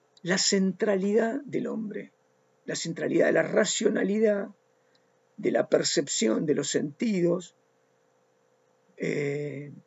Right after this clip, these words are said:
el arquetipo humanista hizo que entonces el paradigma sea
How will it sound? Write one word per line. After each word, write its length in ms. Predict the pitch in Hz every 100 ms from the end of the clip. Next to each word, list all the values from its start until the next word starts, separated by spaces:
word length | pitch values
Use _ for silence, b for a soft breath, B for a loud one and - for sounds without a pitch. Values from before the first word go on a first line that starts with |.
| _ _ _ _ -
el 140 | 165
arquetipo 720 | 160 147 170 202 226 196 - -
humanista 840 | 175 214 247 247 - - 226 -
hizo 420 | 208 196 - -
que 240 | - 175
entonces 500 | 165 170 - 180 202
el 120 | 165 -
paradigma 560 | 117 - - - 294
sea 240 | - 180